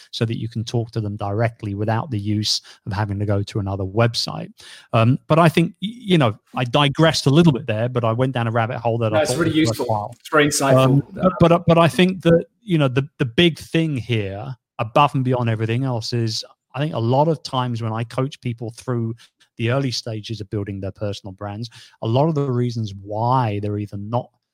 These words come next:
Speaker 1: you know, putting their foot down on the gas hard enough or even just getting in the car to begin with is
Speaker 2: Mm-hmm.
Speaker 1: because of fear of rejection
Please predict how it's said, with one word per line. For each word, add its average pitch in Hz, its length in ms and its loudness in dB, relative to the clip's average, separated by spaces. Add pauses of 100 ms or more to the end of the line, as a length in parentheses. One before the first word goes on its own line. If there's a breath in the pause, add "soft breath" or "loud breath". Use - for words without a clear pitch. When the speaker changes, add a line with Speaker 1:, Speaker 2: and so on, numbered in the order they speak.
(240)
Speaker 1:
you 110 80 -12
know, 98 80 -6
putting 123 240 0
their 104 100 -2
foot - 380 -6
down 110 340 -2 (120)
on 107 100 -4
the 101 80 -4
gas 107 320 -6
hard 113 440 -2
enough 123 400 0
or 110 520 -2
even 120 240 -2
just 117 260 -6
getting 117 360 -2
in 101 100 -6
the 98 60 -8
car 107 440 -2 (120)
to 107 80 -14
begin 123 360 0
with 104 260 -4 (440 loud breath)
is 135 460 2
Speaker 2:
Mm-hmm. 127 80 -8 (640)
Speaker 1:
because 147 200 0
of 135 80 -2
fear 151 220 2
of 143 100 2
rejection 151 560 -2